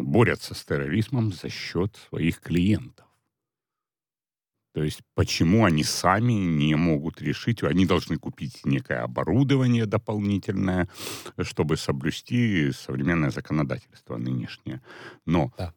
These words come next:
Speaker 1: почему, м, крупнейшие компании, через которые проходят миллиарды долларов, миллиарды долларов, не рублей, обороты,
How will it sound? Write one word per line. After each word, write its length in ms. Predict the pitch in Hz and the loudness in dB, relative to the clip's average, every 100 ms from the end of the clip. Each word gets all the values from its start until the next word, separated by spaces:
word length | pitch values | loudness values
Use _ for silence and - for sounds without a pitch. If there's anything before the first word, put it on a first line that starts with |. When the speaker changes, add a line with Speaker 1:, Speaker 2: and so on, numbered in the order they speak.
| - | -2
Speaker 1:
почему, 500 | 95 - 117 110 110 | -2 2 4 6 6
м, 920 | 80 69 71 71 67 69 - - - | 4 2 0 -2 -4 -6 -4 -6 -6
крупнейшие 760 | - 95 - 101 78 - 71 67 | 0 0 2 2 2 -2 -8 -2
компании, 640 | 71 78 113 123 104 69 | -2 0 2 2 2 0
через 280 | - - 69 | -4 -8 -10
которые 280 | - 73 73 | -6 -4 -2
проходят 400 | 80 - 82 - | -2 0 -2 0
миллиарды 920 | 71 82 90 92 98 78 69 64 69 | 4 4 6 6 4 4 2 -2 -6
долларов, 680 | 64 64 117 120 76 62 - _ _ | -4 0 2 0 -2 -6 -14 _ _
миллиарды 520 | 64 67 71 85 - 101 | -12 -8 -6 -6 -6 -8
долларов, 640 | 73 98 76 55 55 57 | -2 0 0 -2 -8 -14
не 120 | 60 | -14
рублей, 360 | 62 - - _ _ _ _ _ _ _ _ - | -16 -18 -20 _ _ _ _ _ _ _ _ -8
обороты, 640 | 73 62 71 - - - | -4 -2 -2 -4 -8 -18